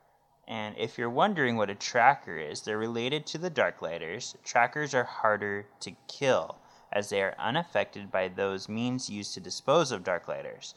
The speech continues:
With their distinctive markings, trackers pick off weak Whitelighters to help them thin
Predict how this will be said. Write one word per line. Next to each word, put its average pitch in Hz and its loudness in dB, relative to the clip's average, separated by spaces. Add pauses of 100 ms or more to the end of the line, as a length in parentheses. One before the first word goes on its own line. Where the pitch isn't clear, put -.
(440)
With 104 -4
their 101 2
distinctive 143 -6
markings, 104 2
trackers 101 0
pick - -4
off 95 4
weak 131 -4
Whitelighters 95 2
to 110 -8
help 104 -2
them 117 0
thin 117 -4